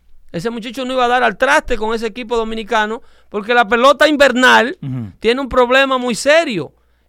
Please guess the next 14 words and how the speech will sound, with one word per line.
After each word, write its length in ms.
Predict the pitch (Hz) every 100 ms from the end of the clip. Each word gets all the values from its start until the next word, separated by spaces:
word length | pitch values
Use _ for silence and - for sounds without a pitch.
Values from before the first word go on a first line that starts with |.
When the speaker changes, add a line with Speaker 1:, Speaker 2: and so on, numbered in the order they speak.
| _
Speaker 1:
que 220 | 220 233
es 60 | 269
que, 320 | 269 277 262 262
uh, 120 | 240
no 180 | 220 240
es 100 | 285
pelota, 500 | - 277 269 294 233
no 100 | 240
es 100 | 277
béisbol 440 | 233 302 320 269 262
de 120 | 240
Grandes 360 | 220 240 247 220
Ligas, 380 | 214 185 165 - _ _ -
Speaker 2:
Ujú. 100 | 120